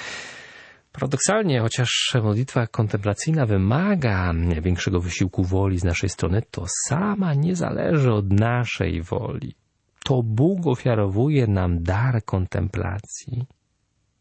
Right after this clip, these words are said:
Jest on darem, łaską. Nie można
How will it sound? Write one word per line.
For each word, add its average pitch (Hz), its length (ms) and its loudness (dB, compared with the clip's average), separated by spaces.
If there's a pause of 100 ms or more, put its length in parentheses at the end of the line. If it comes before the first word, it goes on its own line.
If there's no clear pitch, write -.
(1300)
Jest 104 580 0
on 113 320 2
darem, 98 580 -2
łaską. 90 840 -2 (800)
Nie 117 120 4
można 131 460 2